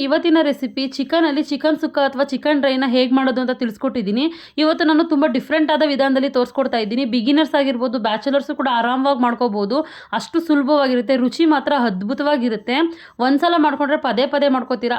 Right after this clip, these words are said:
ಅಷ್ಟು ಸಖತ್ತು ಟೇಸ್ಟ್ ಆಗಿರುತ್ತೆ. ಬನ್ನಿ ಇದನ್ನ ಹೇಗ್ ಮಾಡೋದು ಅಂತ ನೋಡೋಣ. ಇಲ್ಲಿ ನಾನು ಒಂದು ಮುಕ್ಕಾಲು ಕೆ ಜಿಯಷ್ಟು ಚಿಕನ್ನ ಚೆನ್ನಾಗಿ ವಾಶ್ ಮಾಡಿಟ್ಕೊಂಡಿದ್ದೀನಿ. ಇದಕ್ಕೆ ಎರಡು ಸ್ಪೂನಷ್ಟು ಅಚ್ಕಾರದ ಪುಡಿನ ಸೇರಿಸ್ಕೊತಾ ಇದ್ದೀನಿ. ಹಾಗೆ ಒಂದು ಸ್ಪೂನಷ್ಟು ಧನಿಯಾ ಪುಡಿನ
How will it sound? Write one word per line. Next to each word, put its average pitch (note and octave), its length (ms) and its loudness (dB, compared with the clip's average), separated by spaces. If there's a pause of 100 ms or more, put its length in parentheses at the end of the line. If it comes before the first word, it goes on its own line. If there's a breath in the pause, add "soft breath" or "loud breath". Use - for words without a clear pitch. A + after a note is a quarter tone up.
(140)
ಅಷ್ಟು - 320 -2
ಸಖತ್ತು C#4 440 -4
ಟೇಸ್ಟ್ A#3+ 300 0
ಆಗಿರುತ್ತೆ. G#3+ 400 -2 (420 loud breath)
ಬನ್ನಿ D4 240 4
ಇದನ್ನ E4 280 4
ಹೇಗ್ C#4 240 4
ಮಾಡೋದು C4+ 260 0
ಅಂತ B3+ 200 -2
ನೋಡೋಣ. G3+ 300 -2 (1600 soft breath)
ಇಲ್ಲಿ D#4+ 200 4
ನಾನು D#4+ 180 4 (120)
ಒಂದು D4 160 4
ಮುಕ್ಕಾಲು D#4 320 -2
ಕೆ D4+ 100 0
ಜಿಯಷ್ಟು D4 300 -4
ಚಿಕನ್ನ C4+ 360 -2
ಚೆನ್ನಾಗಿ C4+ 400 -2
ವಾಶ್ A3+ 280 -2
ಮಾಡಿಟ್ಕೊಂಡಿದ್ದೀನಿ. A#3 680 -2
ಇದಕ್ಕೆ D4+ 240 -2
ಎರಡು B3+ 200 0
ಸ್ಪೂನಷ್ಟು D4 440 0
ಅಚ್ಕಾರದ C#4 380 -2
ಪುಡಿನ C4 300 0
ಸೇರಿಸ್ಕೊತಾ A#3 420 -2
ಇದ್ದೀನಿ. G3 260 -2 (840 soft breath)
ಹಾಗೆ D#4 220 -2 (140)
ಒಂದು C#4 240 2
ಸ್ಪೂನಷ್ಟು D#4 380 -2 (100)
ಧನಿಯಾ C4 260 2
ಪುಡಿನ C#4+ 220 0